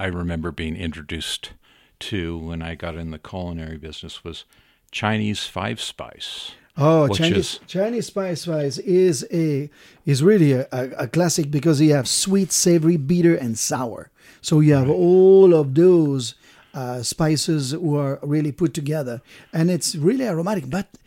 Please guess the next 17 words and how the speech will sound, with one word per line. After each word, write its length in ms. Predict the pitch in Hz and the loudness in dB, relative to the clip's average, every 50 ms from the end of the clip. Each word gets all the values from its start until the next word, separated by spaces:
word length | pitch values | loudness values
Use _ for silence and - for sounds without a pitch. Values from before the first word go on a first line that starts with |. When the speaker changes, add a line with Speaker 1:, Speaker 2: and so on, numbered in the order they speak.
| - | -12
Speaker 1:
It 120 | 107 92 90 | -10 -6 -2
is 80 | 147 151 | 0 2
Speaker 2:
remember, 340 | 160 175 180 165 190 214 | 4 4 4 2 2 0
Speaker 1:
very 260 | 208 110 113 110 101 92 | 0 0 -2 0 -2 -2
Speaker 2:
if 100 | 87 156 | -2 -4
you, 80 | 170 - _ _ - | -6 -8 _ _ -12
but 140 | - 90 127 | -10 -6 -4
if 120 | 131 139 | -2 -2
you 80 | 147 156 | -2 -2
put 160 | 147 160 - | -2 -4 -4
Speaker 1:
aromatic. 0 | |
Speaker 2:
too 80 | - 160 | -2 -2
much, 380 | 139 156 214 - - - - _ _ _ _ _ _ _ _ _ _ _ _ _ - | -2 -2 -4 -8 -14 -18 -20 _ _ _ _ _ _ _ _ _ _ _ _ _ -14
oh 120 | 143 151 | -12 -10
my 160 | 151 135 123 117 | -8 -8 -8 -8
God, 180 | 143 147 117 | -8 -8 -6
Speaker 1:
Right. 180 | 95 101 92 | -6 -8 -8